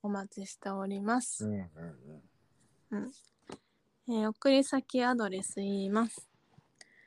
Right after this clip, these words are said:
Speaker 1: エイチエーエルオーエイチイーエルユードットエルエスアットマークジーメールドットコム。エイチエー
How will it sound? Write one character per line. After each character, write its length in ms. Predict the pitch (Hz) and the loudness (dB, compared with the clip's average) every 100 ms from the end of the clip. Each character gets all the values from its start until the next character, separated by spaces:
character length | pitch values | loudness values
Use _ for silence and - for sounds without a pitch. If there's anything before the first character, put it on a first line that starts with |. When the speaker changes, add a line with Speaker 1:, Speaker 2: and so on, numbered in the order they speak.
| - _ _ _ _ - | -20 _ _ _ _ 2
Speaker 1:
エ 120 | 247 | 6
イ 60 | 254 | 6
チ 220 | - 254 | 4 8
エ 120 | 277 | 10
ー 220 | 254 - 202 | 10 6 2
エ 20 | |
ル 260 | 202 202 233 | 4 6 8
オ 180 | 240 | 6
ー 20 | - | 4
エ 80 | - | 2
イ 160 | 214 214 | 4 4
チ 180 | - 233 | 4 8
イ 240 | 262 - - | 8 8 0
ー 60 | 196 | 0
エ 20 | |
ル 80 | 196 | 2
ユ 220 | 196 240 233 | 4 6 6
ー 80 | - - | 2 -6
ド 100 | 202 | -4
ッ 80 | - - | -6 2
ト 180 | 277 - - | 4 4 0
エ 140 | 208 | -2
ル 140 | 190 185 | 0 0
エ 160 | 185 | -2
ス 160 | - 285 - - | 2 2 2 -4
ア 80 | |
ッ 40 | 196 | -8
ト 120 | - 185 | -6 -8
マ 220 | 185 185 | -6 -8
ー 20 | |
ク 220 | - 269 254 | 2 2 4
ジ 140 | 220 | 0
ー 120 | 190 | -2
メ 260 | 190 185 180 | -2 -4 0
ー 20 | |
ル 160 | 247 226 | 0 0
ド 120 | 185 | -4
ッ 40 | _ | _
ト 100 | - | -18
コ 140 | - 220 | 0 0
ム。 100 | - _ _ _ _ _ _ _ _ - _ - | 0 _ _ _ _ _ _ _ _ -20 _ 0
エ 80 | 220 | 4
イ 200 | 214 208 | 4 2
チ 200 | - 226 | 4 6
エ 120 | |
ー 100 | 294 | 6